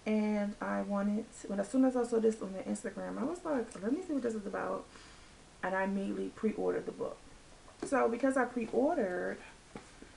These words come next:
I was able to, um,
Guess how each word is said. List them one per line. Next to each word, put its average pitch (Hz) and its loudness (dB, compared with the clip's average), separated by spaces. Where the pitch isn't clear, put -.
I 220 6
was 220 6
able 214 4
to, 208 2
um, 190 -8